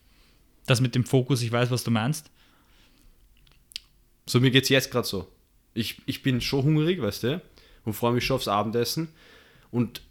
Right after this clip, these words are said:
Speaker 2: jetzt bin ich aber grad so, ich bin grad voll im Moment da so.
Speaker 1: Mhm. Cool für dich.
Speaker 2: <laughs> Mm. Na,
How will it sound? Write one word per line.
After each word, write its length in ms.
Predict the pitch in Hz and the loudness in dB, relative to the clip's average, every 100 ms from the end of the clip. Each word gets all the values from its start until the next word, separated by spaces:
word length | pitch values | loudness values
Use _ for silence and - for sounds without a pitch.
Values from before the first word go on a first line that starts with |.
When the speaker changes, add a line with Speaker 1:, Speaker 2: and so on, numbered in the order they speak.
| _ | _
Speaker 2:
jetzt 300 | 113 123 - | -2 -2 0
bin 100 | 139 | -2
ich 120 | 131 | 0
aber 100 | 131 | 0
grad 220 | 113 117 | 2 0
so, 80 | - | 2
ich 140 | 113 - | -2 0
bin 120 | 113 | -2
grad 180 | 104 101 | -2 -6
voll 320 | - 120 117 | 0 4 4
im 60 | 110 | 4
Moment 380 | 101 98 92 90 | 0 0 -2 -4
da 140 | 82 | -6
so. 180 | 87 78 - _ _ _ _ _ _ _ _ _ _ _ _ _ - - - _ | -6 -10 -14 _ _ _ _ _ _ _ _ _ _ _ _ _ -20 -20 -20 _
Speaker 1:
Mhm. 260 | 131 107 117 - _ _ _ _ _ _ _ _ _ _ _ _ _ _ _ _ - | -4 -2 -4 -8 _ _ _ _ _ _ _ _ _ _ _ _ _ _ _ _ -2
Cool 140 | 147 | -2
für 100 | 139 | 0
dich. 180 | 113 - _ _ - | -6 -8 _ _ -6
Speaker 2:
<laughs> 880 | - - 156 - 143 156 120 120 - - - - - - - | 2 6 8 10 8 8 4 0 -4 -6 -8 -12 -18 -20 -2
Mm. 220 | 123 120 95 - - - - - - 110 | 4 4 2 -10 -20 -20 -20 -20 -10 2
Na, 140 | 120 | 6